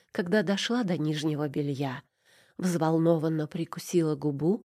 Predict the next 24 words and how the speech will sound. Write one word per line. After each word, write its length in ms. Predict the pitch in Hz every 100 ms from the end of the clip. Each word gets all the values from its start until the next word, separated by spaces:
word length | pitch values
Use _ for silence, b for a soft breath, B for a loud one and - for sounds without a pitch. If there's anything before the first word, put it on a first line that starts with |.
| -
прежде 360 | 240 220 160
чем 240 | 190 214 202
продвинулась 640 | 233 226 220 185 190 196
дальше, 580 | 190 202 135 - - - _ _ _ b b b
и 100 | 247
робко 400 | 247 277 277 220
коснулась 760 | 220 190 - 185 175 185 - - _ _ _ -
самого 500 | - 240 180 143 160
паха. 580 | - - - - - - _ _ _
Щеки 540 | - - 226 226 - 185
вспыхнули. 840 | - - 220 233 - 156 156 220 _ b b b
Это 200 | 220 214
было 260 | 220 214
так 380 | 214 262 254 - b b b b b -
будоражаще. 960 | 180 190 180 165 151 147 - - 160 - _ _
Я 220 | 170 170
ужасно 520 | 170 156 190 202 175
стыдилась, 760 | 165 - 156 160 165 160 - - b b b b
но 100 | 214
не 140 | 220 226
могла 320 | 226 202 220
прекратить 800 | 214 185 - 170 - - - - _
касаться 580 | 147 139 151 151 - 147
мужа. 440 | 147 156 - -